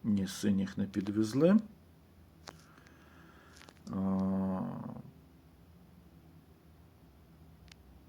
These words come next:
а це робоча схема. Придивіться. Можливо, ну, вже на, ну,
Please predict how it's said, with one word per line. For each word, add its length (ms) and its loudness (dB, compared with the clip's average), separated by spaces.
а 100 8
це 280 12
робоча 420 12
схема. 500 8
Придивіться. 680 8
Можливо, 760 10
ну, 200 0
вже 220 8
на, 120 8
ну, 180 -2